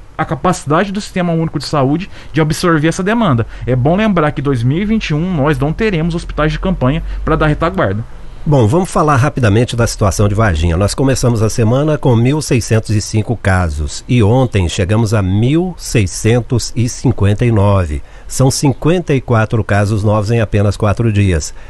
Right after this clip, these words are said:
Speaker 2: E temos quatro mortes em análise que podem ter sido por covid. É isso?
Speaker 1: Exatamente. E eu gostaria de chamar a atenção pra outra coisa. Se a gente for olhar o começo do, do mês de novembro,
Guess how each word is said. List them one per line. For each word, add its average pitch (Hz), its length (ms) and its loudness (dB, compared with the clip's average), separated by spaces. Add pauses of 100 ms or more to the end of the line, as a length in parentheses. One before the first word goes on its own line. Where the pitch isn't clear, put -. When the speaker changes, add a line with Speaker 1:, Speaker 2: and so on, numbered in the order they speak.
(140)
Speaker 2:
E 101 200 4
temos 110 340 2
quatro 127 540 2
mortes 98 640 0
em 110 160 4
análise 95 640 2
que 87 100 -2
podem 98 360 2
ter 87 180 0
sido 92 300 -2
por 101 180 2
covid. 78 640 0 (400)
É 78 120 4
isso? - 360 -2
Speaker 1:
Exatamente. 123 720 2
E 156 300 2
eu 185 100 2
gostaria 185 240 0
de - 60 -2
chamar 180 180 2
a 180 40 -2
atenção 185 260 0
pra 160 100 -2
outra 202 240 -2
coisa. 120 300 0
Se 147 200 0
a 143 60 2
gente 180 240 -2
for 202 320 -2 (480)
olhar 160 300 2
o 208 80 0
começo 185 480 -2
do, 185 200 0 (200)
do 131 160 2
mês 160 240 2
de 196 80 0
novembro, 131 580 0